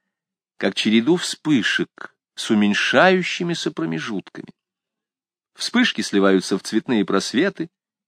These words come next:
в географические формы. Я научился счёту и слову почти одновременно.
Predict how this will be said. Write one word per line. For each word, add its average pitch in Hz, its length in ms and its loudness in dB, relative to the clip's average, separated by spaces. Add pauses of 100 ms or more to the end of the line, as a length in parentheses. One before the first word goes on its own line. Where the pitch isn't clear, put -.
(280)
в 92 80 -16
географические 92 760 0
формы. 110 520 -4 (1300)
Я 143 240 2
научился 170 540 4
счёту 196 640 0 (420)
и 95 140 2
слову 104 720 4 (200)
почти - 340 -2
одновременно. 92 720 -2